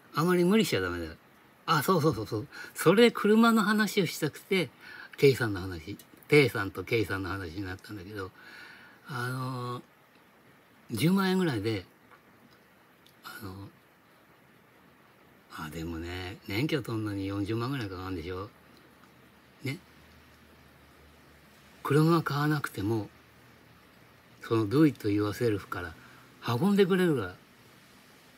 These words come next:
何万円以上は。配達してくれんから。ね。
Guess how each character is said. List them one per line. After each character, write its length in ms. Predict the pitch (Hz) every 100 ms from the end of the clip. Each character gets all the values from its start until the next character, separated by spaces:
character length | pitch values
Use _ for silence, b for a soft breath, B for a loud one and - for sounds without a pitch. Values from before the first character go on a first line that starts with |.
| - -
何 220 | 107 110
万 160 | 107 104
円 120 | 101
以 40 |
上 200 | 90 90
は。 120 | 85 - - - - -
配 140 | 127
達 240 | 120 123 -
し 60 |
て 100 | -
く 80 | 107
れ 80 | 101
ん 60 | 92
か 80 | - - - _ _ _ _ _ - _ 113
ら。 80 |
ね。 100 | 101